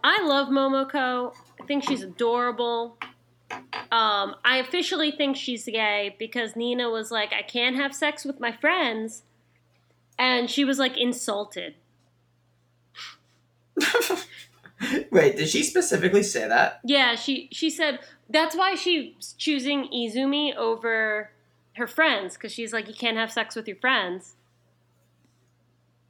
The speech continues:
Speaker 2: Wait, but I only
Speaker 1: Did you miss that?
Speaker 2: I guess I kinda did. But, I mean,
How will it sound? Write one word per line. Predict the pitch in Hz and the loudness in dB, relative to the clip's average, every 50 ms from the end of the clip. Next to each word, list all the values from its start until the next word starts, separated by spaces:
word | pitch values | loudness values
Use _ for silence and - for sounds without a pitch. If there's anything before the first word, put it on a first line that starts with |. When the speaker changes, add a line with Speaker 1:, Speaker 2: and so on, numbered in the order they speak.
| _ _ _ _ _ _ _ _ _ _ _ _ _ _ _ _ _ _ _ _ _ _ _ _ _ _ _ _ _ _ | _ _ _ _ _ _ _ _ _ _ _ _ _ _ _ _ _ _ _ _ _ _ _ _ _ _ _ _ _ _
Speaker 2:
Wait, | - - 180 156 - - - - - _ _ _ _ _ _ _ | 4 6 6 8 6 4 0 -4 -10 _ _ _ _ _ _ _
but | - 175 - - | 6 6 8 10
I | 185 208 247 254 - - | 10 10 10 8 8 8
only | - 214 208 208 - - - - - - - 233 - - - - _ _ _ - | 8 8 6 6 2 -2 -4 -8 -12 -10 -10 -10 -8 -10 -12 -14 _ _ _ -8
Speaker 1:
Did | - 254 254 | -6 0 2
you | 339 392 339 | 4 4 6
miss | 311 349 403 - | 4 4 2 2
that? | 494 508 523 571 587 554 - - - _ _ _ _ _ _ _ _ _ - _ _ _ _ _ _ _ - | 2 4 4 4 2 0 -4 -8 -16 _ _ _ _ _ _ _ _ _ -20 _ _ _ _ _ _ _ 4
Speaker 2:
I | 156 | 6
guess | 160 - - - | 6 6 8 8
I | 415 403 | 6 6
kinda | - 269 254 214 156 147 | 8 6 8 8 6 6
did. | - 139 131 117 - - - - _ _ _ _ _ _ _ _ _ - | 4 2 2 2 2 0 -4 -8 _ _ _ _ _ _ _ _ _ 6
But, | 180 185 | 8 8
I | 185 190 | 8 8
mean, | 190 202 202 202 196 185 190 185 - | 8 8 8 8 8 6 4 4 0